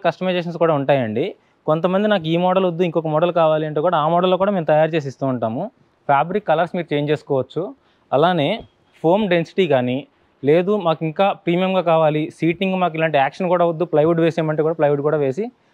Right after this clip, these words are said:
ఇవ్వడం జరుగుతుందన్నమాట. అలానే మన నెక్స్ట్ ఐటమ్ వచ్చేటప్పటికి చాలా ఎక్కువగా వైరల్ అయినటువంటి వీడియో ఈ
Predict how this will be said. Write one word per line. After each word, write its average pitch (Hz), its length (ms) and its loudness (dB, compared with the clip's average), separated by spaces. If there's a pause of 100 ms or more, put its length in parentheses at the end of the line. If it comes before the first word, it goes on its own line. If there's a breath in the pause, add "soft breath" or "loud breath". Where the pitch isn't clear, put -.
(180)
ఇవ్వడం 143 260 2
జరుగుతుందన్నమాట. 98 580 -4 (1300)
అలానే 151 280 0
మన 170 100 -2 (120)
నెక్స్ట్ - 260 -8
ఐటమ్ 185 220 -4
వచ్చేటప్పటికి 147 600 -4 (880)
చాలా 170 240 2 (120)
ఎక్కువగా 196 340 0 (100)
వైరల్ 170 280 2
అయినటువంటి 156 420 -2
వీడియో 143 240 2 (1040)
ఈ - 20 -2